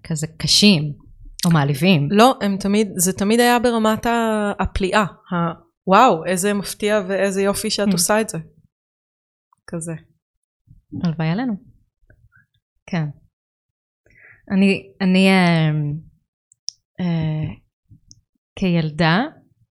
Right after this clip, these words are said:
Speaker 1: הייתי, היינו שלישייה, שלישיית בנות כזאת ב-, מ-, מכיתה א' עד ד' כזה. היינו שלישיית בנות והיינו הטומבויז.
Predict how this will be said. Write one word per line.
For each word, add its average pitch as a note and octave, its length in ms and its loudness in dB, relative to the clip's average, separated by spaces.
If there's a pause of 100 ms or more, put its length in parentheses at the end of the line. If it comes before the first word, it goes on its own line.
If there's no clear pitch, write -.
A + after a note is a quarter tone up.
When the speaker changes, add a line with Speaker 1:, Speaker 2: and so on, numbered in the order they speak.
(460)
Speaker 1:
הייתי, F3 760 -2
היינו F#3 220 4
שלישייה, E3 600 0 (120)
שלישיית E3 380 -4
בנות E3 280 0
כזאת E3+ 300 -4
ב-, D3 380 -4 (640)
מ-, F#3+ 240 0
מכיתה F#3 300 -2
א' F3 180 0 (100)
עד D#3+ 260 -4
ד' E3 260 0 (140)
כזה. B3 220 -8 (1700)
היינו G3 200 6
שלישיית F3+ 480 0
בנות F#3 580 2
והיינו F#3 500 8
הטומבויז. E3 760 2